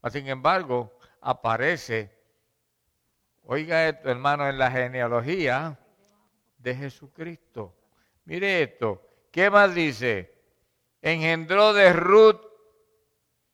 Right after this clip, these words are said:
a Obed y Obed a Isaí.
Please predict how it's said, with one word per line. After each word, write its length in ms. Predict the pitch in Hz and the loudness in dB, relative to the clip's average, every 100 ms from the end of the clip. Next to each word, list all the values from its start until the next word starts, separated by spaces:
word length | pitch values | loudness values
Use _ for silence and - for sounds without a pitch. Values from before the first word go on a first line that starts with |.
| _ _ | _ _
a 200 | 160 160 | 8 10
Obed 500 | 151 143 165 196 180 - - _ _ _ _ _ _ _ | 8 8 8 8 8 0 -20 _ _ _ _ _ _ _
y 160 | 151 | 2
Obed 340 | 147 139 156 165 | 2 4 2 0
a 140 | 156 | 0
Isaí. 580 | 156 - 143 147 147 107 | -2 2 4 4 2 -4